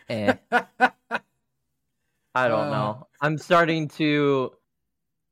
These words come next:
Speaker 1: I don't know. My, my Punk love is definitely dying a lot
Speaker 2: Well,
Speaker 1: faster
Speaker 2: see,
Speaker 1: than
Speaker 2: I
Speaker 1: I thought
Speaker 2: simply,
Speaker 1: it
Speaker 2: I
Speaker 1: would.
Speaker 2: simply called it out months ago, and I was proven right.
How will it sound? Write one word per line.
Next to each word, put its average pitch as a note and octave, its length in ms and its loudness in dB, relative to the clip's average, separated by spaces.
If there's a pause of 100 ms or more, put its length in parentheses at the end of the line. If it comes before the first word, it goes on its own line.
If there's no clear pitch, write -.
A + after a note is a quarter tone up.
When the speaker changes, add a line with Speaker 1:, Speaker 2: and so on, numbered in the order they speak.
(720)
Speaker 1:
I C3+ 180 2
don't A#2 160 4
know. G#2+ 200 4
My, B2+ 260 2
my C#3 140 2
Punk C3 380 -4
love A#2 220 4
is G#2+ 140 -4
definitely A2+ 340 0
dying F#2+ 460 -6 (140)
a - 80 -6
lot A2+ 160 4
Speaker 2:
Well, A2 80 0
Speaker 1:
faster A2 440 0
Speaker 2:
see, A#3 80 0
Speaker 1:
than F#3+ 140 -2
Speaker 2:
I G3+ 60 4
Speaker 1:
I A3 40 2
thought G#3+ 40 -6
Speaker 2:
simply, A3+ 300 2
Speaker 1:
it - 60 -6
Speaker 2:
I G#3 60 0
Speaker 1:
would. B3 80 0
Speaker 2:
simply B3+ 320 -4
called F#3 300 -4
it F3 80 -2
out E3+ 200 -2
months E3 300 -6
ago, C#3 380 -6
and C3+ 120 -6
I C#3+ 60 -4
was C#3 160 -8
proven D3 340 -8
right. B2+ 360 -6